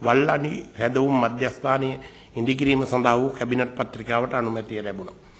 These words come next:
සංචාරක ගුවන් සේවා අමාත්‍ය ප්‍රසන්න රණතුංග මැතිතුමා විසින් ඉදිරිපත් කළ ශ්‍රී ලංකා ගුවන් සමාගමේ, අ, අලුත් වැඩියාවන් සම්බන්ධ කොන්ත්‍රාත්තු දීර්ඝ කිරීම සඳහා, අ, අවසරපත් ලැබුණා.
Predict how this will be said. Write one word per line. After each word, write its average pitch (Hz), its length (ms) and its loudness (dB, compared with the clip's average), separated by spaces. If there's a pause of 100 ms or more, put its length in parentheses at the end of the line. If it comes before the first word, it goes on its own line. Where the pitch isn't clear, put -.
(340)
සංචාරක 143 460 4
ගුවන් 135 300 4
සේවා 131 380 4 (140)
අමාත්‍ය 120 400 0
ප්‍රසන්න 131 480 -2 (640)
රණතුංග 131 460 2
මැතිතුමා 123 460 2
විසින් 120 300 -4
ඉදිරිපත් 113 500 -4
කළ 143 180 -4 (420)
ශ්‍රී 123 240 0
ලංකා 135 300 2
ගුවන් 123 340 2
සමාගමේ, 127 640 0 (580)
අ, 107 220 -4
අලුත් 139 280 2
වැඩියාවන් 139 460 4
සම්බන්ධ 120 500 0
කොන්ත්‍රාත්තු 120 720 -2
දීර්ඝ 123 460 -4
කිරීම 120 320 -2
සඳහා, 113 380 -2 (680)
අ, 110 80 -2 (480)
අවසරපත් 120 560 -2 (580)
ලැබුණා. 92 340 -10